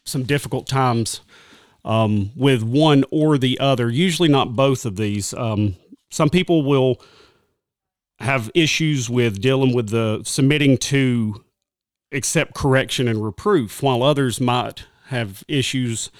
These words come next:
um, accepting grace, mercy, and encouragement. Whereas I personally have, um, an issue accepting grace, mercy, and encouragement. I've always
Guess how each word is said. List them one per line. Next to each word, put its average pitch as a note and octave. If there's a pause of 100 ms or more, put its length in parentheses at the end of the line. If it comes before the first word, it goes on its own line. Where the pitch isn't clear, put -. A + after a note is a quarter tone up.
(340)
um, A2
accepting B2+
grace, B2
mercy, C3
and G#2
encouragement. G#2 (840)
Whereas C3+ (320)
I E3 (120)
personally D#3
have, B2+
um, A2+
an C3
issue B2 (520)
accepting C3+
grace, B2+
mercy, B2+
and A2
encouragement. B2
I've C3+
always C#3